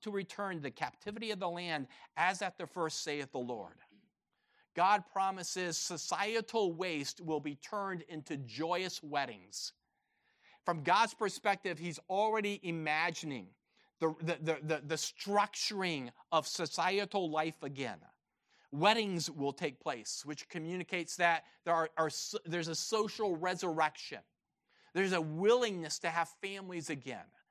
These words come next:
Second, worship will take place. There's spiritual renewal. They'll take their thanksgiving offerings into the temple. Third, a little bit later in the passage, it speaks in terms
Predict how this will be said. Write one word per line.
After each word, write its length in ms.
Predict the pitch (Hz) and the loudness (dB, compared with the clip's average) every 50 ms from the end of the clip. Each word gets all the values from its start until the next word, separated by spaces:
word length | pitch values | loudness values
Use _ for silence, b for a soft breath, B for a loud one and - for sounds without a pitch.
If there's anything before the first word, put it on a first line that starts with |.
| b b b b b | b b b b b
Second, 440 | - - - 233 240 233 - 127 120 _ b b b b | -6 -2 4 4 4 4 2 -6 -6 _ b b b b
worship 600 | 160 156 160 185 226 262 247 - - 190 160 _ | -2 2 4 6 6 4 4 2 -2 -2 -2 _
will 120 | 147 131 123 | -6 -6 -6
take 260 | - 160 135 117 - | -4 -6 -8 -8 -8
place. 540 | - 151 117 90 - - - - - - _ _ _ _ _ _ _ _ _ _ _ | -6 -6 -6 -6 -6 -10 -10 -10 -10 -12 _ _ _ _ _ _ _ _ _ _ _
There's 160 | 175 180 175 | 0 0 2
spiritual 720 | - - - _ _ 226 240 240 233 226 - 240 214 202 | -2 -6 -8 _ _ -2 0 0 0 0 -2 -4 -4 -2
renewal. 600 | 180 185 180 170 165 170 180 185 170 135 98 - _ _ _ _ _ _ _ _ _ _ _ - | -2 -2 -2 -2 -2 -2 0 0 0 -2 -4 -8 _ _ _ _ _ _ _ _ _ _ _ -2
They'll 120 | 170 170 | -2 -2
take 240 | - - 214 214 - | 0 -2 -2 -2 0
their 100 | - 196 | -4 -4
thanksgiving 640 | 175 - 208 190 160 - - 180 208 208 220 202 175 - | -2 -2 -2 -2 -4 -10 -2 0 0 0 0 -4 -4 0
offerings 520 | 175 170 165 160 - 185 170 175 156 - _ _ | 2 2 2 2 0 -6 -4 -4 -4 -6 _ _
into 240 | 233 240 240 233 233 | -6 -4 -2 -2 -2
the 140 | 196 202 185 | -2 -4 -4
temple. 500 | - - 208 202 180 - - 110 - - _ - - | -2 -2 -2 -2 -2 -2 -4 -6 -6 -10 _ 0 2
Third, 320 | 233 247 254 226 180 120 | 4 6 6 4 4 2
a 80 | 107 B B B B B | -2 B B B B B
little 180 | - 165 180 190 | 0 2 2 4
bit 180 | 190 214 165 170 | 4 4 2 2
later 280 | 196 208 214 208 202 | 0 0 2 0 0
in 80 | 190 175 | 0 -2
the 80 | 170 | -6
passage, 480 | - - 170 165 165 156 - 151 131 143 | -2 0 2 2 2 0 -2 -6 -6 -6
it 80 | 156 - | -4 -6
speaks 320 | - - 208 190 - - | -6 -6 -6 -6 -6 -4
in 140 | 196 175 160 | -4 -4 -4
terms 280 | - 196 190 180 160 | -4 -4 -4 -4 -6